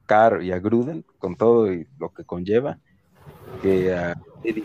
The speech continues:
B y a Fangio. Fangio me gustaba mucho como coordinador defensivo,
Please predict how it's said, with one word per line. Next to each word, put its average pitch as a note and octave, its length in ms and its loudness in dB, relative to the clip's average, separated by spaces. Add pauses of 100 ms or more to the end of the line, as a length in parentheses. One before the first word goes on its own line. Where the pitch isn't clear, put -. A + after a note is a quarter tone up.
B A2 80 -6
y A2 80 2
a G2 60 -2
Fangio. F#2 380 -12 (640)
Fangio C#3+ 380 2
me G#2 140 -2
gustaba C3 360 0
mucho B2+ 240 0
como F2+ 360 -2 (120)
coordinador F#2+ 500 2
defensivo, G#2+ 600 -2